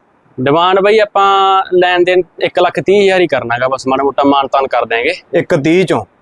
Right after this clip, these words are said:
Speaker 1: ਹਾਂ ਬਾਈ।
Speaker 2: ਇੱਕ ਲੱਖ ਤੀਹ ਚੋਂ ਦੋਸਤੋ ਬਾਈ ਕਹਿੰਦਾ ਮੌਕੇ ਤੇ ਜਿਹੜਾ ਹੋਊਗਾ, ਹਨਾ, ਦੋ ਭਰਾਵਾਂ ਚ ਸੌਦਾ, ਉਹਦੇ ਚੋਂ ਮਾਨ ਤਾਨ ਜਿੰਨੇ ਚ ਹੁੰਦਾ ਤੁਹਾਡਾ ਸੌਦਾ। ਤੇ ਨੰਬਰ ਬਾਈ ਦਾ ਵੀਡੀਓ ਦੇ ਉੱਪਰ ਚੱਲੀ ਜਾਂਦਾ।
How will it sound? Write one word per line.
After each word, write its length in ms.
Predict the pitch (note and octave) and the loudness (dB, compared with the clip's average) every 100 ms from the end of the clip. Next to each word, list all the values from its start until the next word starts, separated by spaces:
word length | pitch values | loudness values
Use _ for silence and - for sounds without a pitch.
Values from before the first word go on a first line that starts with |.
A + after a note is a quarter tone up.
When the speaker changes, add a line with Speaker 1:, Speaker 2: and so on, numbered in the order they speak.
| _ | _
Speaker 1:
ਹਾਂ 180 | B2 G#2+ | -6 -6
ਬਾਈ। 200 | G2+ - | -4 -4
Speaker 2:
ਇੱਕ 160 | F3+ G3+ | -2 0
ਲੱਖ 280 | F#3+ F#3 F3+ | 0 0 -2
ਤੀਹ 240 | E3 F#3+ | 0 0
ਚੋਂ 120 | G3 F#3 | 2 2
ਦੋਸਤੋ 320 | F3+ D#3+ F3+ | 2 2 0
ਬਾਈ 220 | E3+ E3+ | 2 2
ਕਹਿੰਦਾ 240 | E3+ F3+ F#3 | 0 0 2
ਮੌਕੇ 360 | F3 D#3+ F3 | 0 0 0
ਤੇ 120 | E3+ E3 | 0 2
ਜਿਹੜਾ 260 | F3 G3 | 2 2
ਹੋਊਗਾ, 380 | E3+ E3 D#3 E3 E3 | 0 -2 0 0 0
ਹਨਾ, 140 | F3 F3 | -2 0
ਦੋ 180 | D#3+ | 0
ਭਰਾਵਾਂ 320 | D#3 F3 E3+ E3+ | 0 0 -2 -4
ਚ 80 | |
ਸੌਦਾ, 300 | D#3 D#3 D#3 | -2 -2 0
ਉਹਦੇ 200 | D#3 E3+ | 0 2
ਚੋਂ 140 | F3 F3 | 0 0
ਮਾਨ 300 | D#3+ D#3 D3+ | 0 -2 -2
ਤਾਨ 240 | D#3+ D#3 | -4 -4
ਜਿੰਨੇ 240 | D3+ D#3 D#3 | -6 -8 -4
ਚ 80 | D#3 | -4
ਹੁੰਦਾ 260 | D3 D3 | -2 -2
ਤੁਹਾਡਾ 240 | D3 D3 D#3 | -2 0 0
ਸੌਦਾ। 360 | D#3 D3 E3 D#3+ _ _ _ _ - | -2 0 -2 -2 _ _ _ _ -2
ਤੇ 80 | F3 | 0
ਨੰਬਰ 320 | F3 F3 F3+ | 2 2 2
ਬਾਈ 200 | F3+ F3+ | 2 2
ਦਾ 120 | F3+ | 0
ਵੀਡੀਓ 260 | E3+ F3 G3 | 0 2 2
ਦੇ 60 | |
ਉੱਪਰ 220 | F#3 F3+ | 2 -4
ਚੱਲੀ 340 | E3 D#3 D3+ D#3+ | -2 0 2 2
ਜਾਂਦਾ। 360 | E3 E3 E3+ | 2 2 0